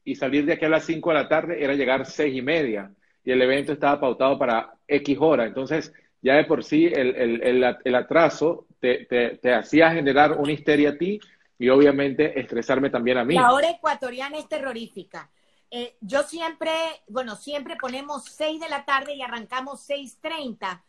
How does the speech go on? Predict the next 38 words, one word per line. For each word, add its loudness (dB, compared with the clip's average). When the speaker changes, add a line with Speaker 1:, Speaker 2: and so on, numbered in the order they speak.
Speaker 2:
porque -8
damos -6
una -6
pauta -4
de -16
media -8
hora -8
que -16
pasamos -8
videos -4
en -14
las -12
pantallas -14
led -14
gigantes, -8
eh, -6
se -10
pone, -10
se -10
pone -4
un -8
cantante, -4
se -10
pone -8
una -10
violinista, -8
un -8
saxofonista, -10
se -10
pone -6
algo -6
como -10
para -10
que -14
la -10
gente -10
se -4
vaya -2